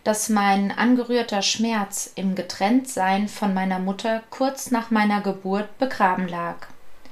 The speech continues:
Als Frühchen in der D D R zur Welt gekommen, war es die Norm, im Wärmebett mit anderen, einsamen Kindern getrennt von der Mutter zu sein. Durch den erlebten Prozess und durch die Möglichkeit,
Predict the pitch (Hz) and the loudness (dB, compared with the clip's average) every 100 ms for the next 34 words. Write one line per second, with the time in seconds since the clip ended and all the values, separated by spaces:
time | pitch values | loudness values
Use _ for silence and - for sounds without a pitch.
0 | - - - - - - - 185 - - | -10 -10 -10 -14 -16 -6 -2 -2 -2 -4
1 | 226 254 262 - 262 254 208 208 196 202 | 2 2 2 2 2 2 2 2 2 2
2 | 214 214 - 202 196 - 185 190 247 262 | 0 0 2 0 0 -2 2 2 0 -4
3 | 254 240 233 240 254 - - - 208 240 | -2 0 2 0 -4 -12 -12 2 4 4
4 | - 247 226 226 220 226 202 190 - 196 | 0 2 4 4 4 4 2 0 0 2
5 | 185 196 233 254 247 254 254 - 190 - | 4 4 6 4 2 -2 -2 -4 -4 -2
6 | 175 208 226 226 220 220 220 220 - 185 | 2 4 4 2 2 4 4 0 -2 0
7 | 208 233 190 185 208 208 202 - 214 214 | 2 2 2 0 2 0 -2 0 2 4
8 | 214 226 214 196 - 220 254 254 247 247 | 4 2 0 -4 -2 2 2 2 2 2
9 | 240 220 185 170 - 165 175 170 170 175 | 4 2 0 -4 -4 -6 -6 -4 -6 -10
10 | - - - - - - - - - - | -14 -20 -20 -20 -20 -20 -20 -20 -20 -20
11 | - - 220 - 220 202 202 - 190 233 | -10 2 2 2 2 4 4 4 2 0
12 | - 214 - 196 - 262 349 - 226 214 | 0 -2 0 -2 2 2 2 0 -2 0
13 | 202 - 202 247 311 - 262 - 233 226 | -2 0 2 4 2 -4 -6 -2 0 2
14 | 226 | 2